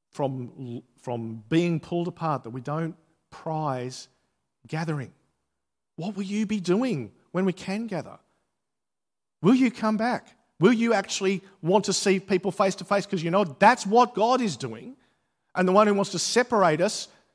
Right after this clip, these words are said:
and not have us back together is the evil one. I mean, this is on top of all of the incidental things, the being locked out and being kept alone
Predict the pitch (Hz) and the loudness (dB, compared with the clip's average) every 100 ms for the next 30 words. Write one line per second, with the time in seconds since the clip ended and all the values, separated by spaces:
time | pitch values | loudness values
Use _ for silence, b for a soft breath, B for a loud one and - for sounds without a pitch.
0 | b - 160 196 247 247 208 147 156 143 | b -4 4 6 6 4 2 -2 -2 -2
1 | - 131 135 123 185 - b b b _ | -4 -6 -4 -2 -4 -6 b b b _
2 | _ 202 196 233 269 262 185 92 _ _ | _ 0 2 4 4 2 -6 -10 _ _
3 | _ _ _ _ _ _ _ _ _ _ | _ _ _ _ _ _ _ _ _ _
4 | 202 226 247 269 269 277 233 - 233 214 | 2 4 4 0 2 2 2 2 2 2
5 | - 214 233 220 214 220 220 - 202 214 | 4 6 6 4 2 0 -2 -2 0 0
6 | 226 208 - 196 180 139 123 170 - 185 | 2 -2 -2 -2 0 -2 -2 -2 0 2
7 | 180 165 B B B 151 208 233 - 220 | 2 0 B B B 6 6 6 4 4
8 | 208 214 b b - 156 156 160 139 - | 4 2 b b -6 0 2 2 -2 0
9 | 240 240 214 190 185 190 190 | 0 2 4 4 4 2 0